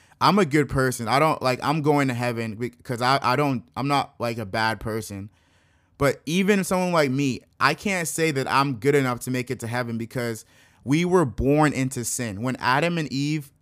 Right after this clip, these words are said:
disobeyed God in the Garden of Eden and ate the fruit, they, it, sin came into the world at that moment.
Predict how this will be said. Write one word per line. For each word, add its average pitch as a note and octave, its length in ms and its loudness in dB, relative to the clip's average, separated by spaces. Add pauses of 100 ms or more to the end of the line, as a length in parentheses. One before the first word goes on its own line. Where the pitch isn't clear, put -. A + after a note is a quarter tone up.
disobeyed C3 840 -2 (240)
God B2+ 500 2
in B2+ 140 -2
the A#2 80 -4
Garden A#2+ 320 2
of A#2 120 -6
Eden B2+ 340 -2
and A#2 220 -4
ate A#2+ 220 -4
the A#2 100 -2
fruit, C#3 460 -2 (800)
they, D3 480 2 (420)
it, C3 180 -4
sin E3 400 -2
came C#3+ 240 -2
into C3+ 240 -2
the B2 100 -2
world A#2+ 260 -2
at A#2 180 -6
that A#2 220 -2
moment. G#2+ 400 -6